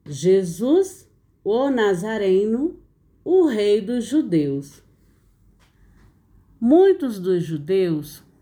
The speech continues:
pois, leram esse letreiro, visto que o lugar onde Jesus fora crucificado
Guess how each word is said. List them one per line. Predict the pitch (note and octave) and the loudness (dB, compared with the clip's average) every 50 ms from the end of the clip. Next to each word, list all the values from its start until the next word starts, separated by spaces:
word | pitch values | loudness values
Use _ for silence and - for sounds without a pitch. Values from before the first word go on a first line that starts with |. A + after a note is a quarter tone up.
| _ _ | _ _
pois, | - D#3+ D#3+ D3+ D3+ D3+ - - _ _ _ _ - | -10 -6 -6 -6 -6 -6 -10 -18 _ _ _ _ -8
leram | F#3 F#3+ F#3+ F#3+ F#3+ G3 G3+ G#3 G#3+ A#3 B3+ C#4+ E4+ F#4 F#4 - - | -4 -2 0 2 2 2 2 0 0 -2 -2 0 0 -2 -4 -6 -6
esse | - F#3+ F#3 F#3 F3+ F3+ - A3 | -2 0 0 0 -2 -4 -8 -8
letreiro, | G#3+ A3+ B3+ D#4 E4 - - E4 D4 B3 G#3+ F3+ D#3+ C#3+ C#3 C3+ C#3 - - _ _ _ _ _ _ _ _ _ | -4 -2 -2 -2 -2 -2 -2 -2 0 2 2 2 0 0 -2 -4 -8 -10 -16 _ _ _ _ _ _ _ _ _
visto | - E3 E3 A#3+ D4 F4+ F4 - - - A#3+ | -14 -8 -2 0 2 2 0 0 -4 -10 -10
que | - - - - D3+ D3 D3 D3 D3 _ _ _ _ _ _ _ _ _ _ | -10 -10 -10 -8 -6 -6 -6 -8 -12 _ _ _ _ _ _ _ _ _ _
o | - D3+ D#3 | -8 -4 -2
lugar | D#3 D#3 D3+ D3 C#3+ E3 F3+ G3 A3+ C4 | 0 0 0 -2 0 0 0 2 2 2
onde | C#4+ D4 C#4+ - A3 A3+ A#3 A3+ A3 - - _ _ - | 0 0 0 -2 -2 -4 -6 -6 -8 -10 -14 _ _ -18
Jesus | E3 D3+ F3+ F3+ F3 E3 E3+ A#3 D4 E4+ E4 | -10 -6 -4 -4 -4 -4 -4 -2 -2 -2 -2
fora | - - - A3+ G#3 - F#3+ A#3 C#4+ | -4 -6 -4 -2 0 0 0 -2 -2
crucificado | - C4 D4 D4 - B3 - - A#3+ A#3 - - F3+ E3 E3 E3 E3+ E3+ F3+ G#3 G#3+ G#3 | -2 -4 -4 -2 -4 -8 -8 -8 -10 -10 -8 -6 -4 -2 0 0 0 0 -2 -4 -4 -6